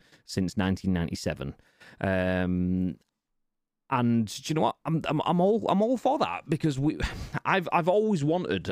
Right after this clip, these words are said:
a, a realistic looking, um, over the shoulder, high v-, visual fidelity Pokemon opportunity. Um,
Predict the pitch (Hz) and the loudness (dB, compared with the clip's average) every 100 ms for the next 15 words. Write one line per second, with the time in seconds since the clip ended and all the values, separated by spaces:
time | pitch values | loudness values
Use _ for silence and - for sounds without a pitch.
0 | - 113 - 107 120 165 151 139 - 139 | 0 0 0 0 2 2 2 0 0 -2
1 | 113 104 - 87 87 82 - - - _ | 0 -2 0 0 0 -2 -8 -20 -20 _
2 | 98 95 90 90 90 90 80 - _ _ | -2 2 2 2 2 0 -2 -8 _ _
3 | _ - 156 151 135 - 117 107 98 95 | _ -2 0 2 0 2 2 2 2 2
4 | 92 - _ - 139 135 139 127 120 - | 0 -4 _ -4 0 2 2 0 -4 -6
5 | 110 120 104 110 110 - 104 98 92 87 | 0 0 2 0 0 0 0 0 0 -2
6 | - 110 101 107 95 92 - - - 104 | 0 -2 0 0 0 0 -2 -4 -2 0
7 | 90 71 82 - - - - 92 92 90 | 0 0 -4 -6 -12 -20 -6 -2 0 0
8 | 85 85 | 0 -2